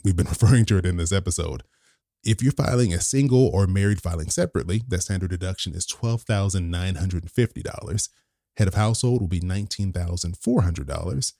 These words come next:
and married filing jointly is twenty-five thousand nine hundred dollars. This means that before you even look at which tax bracket you fall into, you have to first subtract that standard deduction from your income.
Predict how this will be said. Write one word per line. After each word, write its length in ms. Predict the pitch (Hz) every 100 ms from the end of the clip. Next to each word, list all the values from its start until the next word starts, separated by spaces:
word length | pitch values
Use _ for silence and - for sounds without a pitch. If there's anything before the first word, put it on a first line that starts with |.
| _ _ -
and 200 | 92 95
married 360 | 123 131 120
filing 340 | 107 98 95 92
jointly 460 | 120 120 139 151 -
is 160 | 92
twenty-five 600 | - - 120 107 104 101
thousand 480 | - 90 90 90 87
nine 260 | 87 87 85
hundred 260 | 90 85
dollars. 540 | 90 - - - - - _ _ _ _ -
This 200 | 131 139
means 180 | 131 107
that 160 | 82
before 380 | 90 - 139 156
you 160 | 123 113
even 320 | 110 101 101
look 160 | 123
at 160 | 87 85
which 240 | 107 -
tax 340 | - 107 104 -
bracket 360 | 82 90 -
you 100 | 67
fall 320 | 92 - 98 135
into, 420 | 214 - 82 90 _ _
you 140 | 98
have 200 | 110 143
to 80 | 139
first 400 | - - 123 -
subtract 640 | 101 - - 110 120 - -
that 160 | -
standard 380 | - 107 101 95
deduction 500 | 87 95 98 - 120
from 240 | - 82
your 100 | 85
income. 440 | 131 120 - -